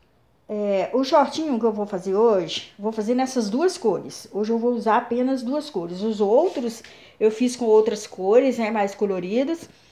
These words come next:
Mas hoje eu vou usar essas duas cores. É um rosa pink e uma cor bege, tá? Os dois barbantes da Euro Roma é o barbante seis. Pink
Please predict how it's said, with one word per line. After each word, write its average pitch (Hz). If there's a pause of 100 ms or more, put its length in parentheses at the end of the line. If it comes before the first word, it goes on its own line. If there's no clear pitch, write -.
(300)
Mas 208
hoje 233
eu 240
vou 233
usar 226
essas 220
duas 311
cores. 160 (200)
É 196
um 190
rosa 240
pink 254 (1600)
e 233
uma 269
cor 277
bege, 165 (380)
tá? 247
Os 208
dois 247
barbantes 226
da 214
Euro 208
Roma 220 (240)
é -
o 208
barbante 226
seis. - (1200)
Pink 294